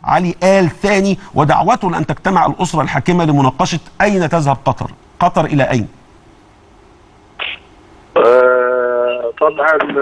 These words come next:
Speaker 2: لا يخفيك سرًا أن الأمور وصلت في الأزمة الخليجية إلى طريق وإلى منحدر وإلى، آه،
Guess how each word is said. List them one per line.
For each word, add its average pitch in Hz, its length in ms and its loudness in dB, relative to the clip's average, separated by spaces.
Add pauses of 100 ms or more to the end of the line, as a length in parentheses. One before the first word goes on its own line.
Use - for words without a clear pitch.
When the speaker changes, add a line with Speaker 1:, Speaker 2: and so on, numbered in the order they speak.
(200)
Speaker 2:
لا 147 160 0
يخفيك 156 560 -6 (200)
سرًا 117 340 2 (280)
أن 127 220 -4
الأمور 120 680 2
وصلت 117 600 2 (680)
في 139 80 4
الأزمة 127 600 2 (100)
الخليجية 120 1200 2
إلى 131 460 2
طريق 131 500 2
وإلى 113 480 2
منحدر 135 640 0 (1000)
وإلى، 131 600 2 (100)
آه، 110 720 -2